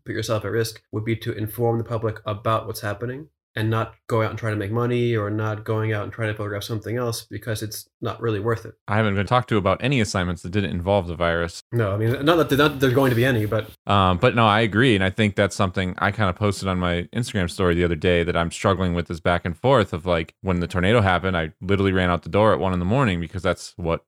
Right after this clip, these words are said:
Speaker 2: we do. And so
Speaker 1: Mm-hmm.
Speaker 2: I did that, and it, it was great. I went and told stories, and that's my job, and that's what we do.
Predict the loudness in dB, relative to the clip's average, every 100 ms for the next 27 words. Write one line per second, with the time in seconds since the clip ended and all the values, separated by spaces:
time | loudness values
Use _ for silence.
0 | _ -6 2 4 4 0 -6 -6 -4 -2
1 | 0 0 0 -4 -2 0 2 0 0 _
2 | -6 -6 -6 -8 -4 -4 2 4 6 4
3 | 0 0 -2 -4 -4 0 2 4 2 0
4 | -4 -6 -4 -4 2 4 4 2 -4 -6
5 | -8 -8 -6 -4 -2 -2 -4